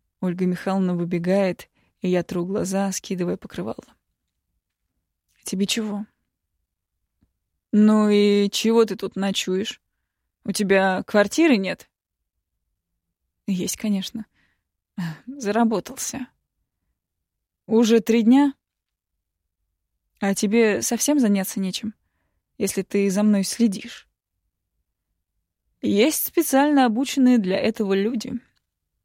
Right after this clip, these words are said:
Не хочешь жить один? Приезжай к нам, чтобы свадьбу с Нелли сыграть пораньше».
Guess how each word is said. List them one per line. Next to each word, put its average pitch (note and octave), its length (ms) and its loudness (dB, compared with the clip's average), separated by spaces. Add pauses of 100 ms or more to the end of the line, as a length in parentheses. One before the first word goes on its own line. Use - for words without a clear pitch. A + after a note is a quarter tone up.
(120)
Не A3+ 200 4
хочешь B3 320 -4
жить A3 240 -2
один? B3+ 360 2 (540)
Приезжай F#3 480 0
к - 100 -18
нам, C4+ 320 -2 (1400)
чтобы G3 640 -4
свадьбу G3 640 -2
с - 160 -8
Нелли A3+ 340 -2
сыграть - 400 -8
пораньше». - 480 -6